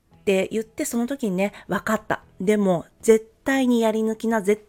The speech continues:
対に成功させな。そうじゃないと、あんたは、えー、夫に見つけ、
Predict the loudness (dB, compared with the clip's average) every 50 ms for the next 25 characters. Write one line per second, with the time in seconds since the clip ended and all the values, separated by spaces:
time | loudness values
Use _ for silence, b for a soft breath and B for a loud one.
0 | -6 -4 -2 0 2 2 2 2 0 0 -2 0 -2 -4 -6 -4 -6 -6 -2 0
1 | 0 0 0 B B B B B -6 -2 0 0 2 2 0 0 0 -2 -2 -2
2 | -2 0 2 2 0 0 -4 _ -2 0 0 0 0 0 -2 -2 0 0 0 0
3 | -2 -4 -6 _ _ -2 -2 -2 -2 -2 -2 -2 -2 -2 -4 _ -2 0 0 0
4 | 0 -2 -2 2 2 2 2 0 -4 -6 -4 -4 -4 -4